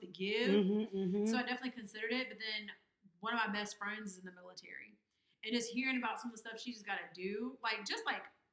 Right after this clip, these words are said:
Speaker 1: sleep, hygiene, stuff, like, I'm like, "No, I'm good."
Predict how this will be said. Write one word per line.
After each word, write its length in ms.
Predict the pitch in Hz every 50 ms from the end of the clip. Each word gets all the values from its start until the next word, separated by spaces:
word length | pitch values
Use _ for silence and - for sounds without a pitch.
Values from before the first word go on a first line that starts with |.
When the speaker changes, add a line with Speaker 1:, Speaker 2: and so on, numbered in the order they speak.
| _ _ _ _ _ _ _ -
Speaker 1:
sleep, 640 | - - - - 220 226 240 240 240 240 233 - _ _ _ _ _ _ -
hygiene, 840 | - 214 214 214 226 220 220 202 208 214 214 214 214 208 208 208 208
stuff, 520 | 208 - - 226 214 214 214 214 220 214 214 214
like, 160 | 202 196 - - 202
I'm 120 | 208 208 208
like, 260 | 202 196 185 185 180 - - _ _ _ _ _ _ _ _ _ _ _ _ _ -
"No, 100 | 247 302 427
I'm 140 | 415 403 311
good." 400 | 262 339 403 480 403 214 - -